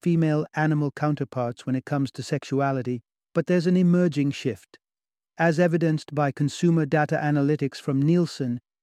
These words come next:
women make up a third of pornography consumers. Additionally, the mainstream availability of sexual pleasure devices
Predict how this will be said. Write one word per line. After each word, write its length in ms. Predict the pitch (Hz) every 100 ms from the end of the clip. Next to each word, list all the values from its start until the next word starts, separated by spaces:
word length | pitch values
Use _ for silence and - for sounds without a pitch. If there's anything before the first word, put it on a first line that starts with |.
| -
women 340 | 165 175 170
make 200 | 165 165
up 120 | 165 147
a 60 |
third 600 | - - 180 165 127 127 -
of 160 | 143 -
pornography 640 | - 147 143 135 131 139
consumers. 720 | 120 135 - 139 120 110 - - _ _ _ _ _ _ _
Additionally, 760 | 165 147 180 - 175 147 139 135 _ _ -
the 100 | 156
mainstream 680 | 160 180 190 - 175 175
availability 760 | 160 156 160 156 160 160 147 151
of 100 | 131
sexual 420 | - 151 - 156
pleasure 340 | - 151 139
devices 640 | 131 127 127 123 - 147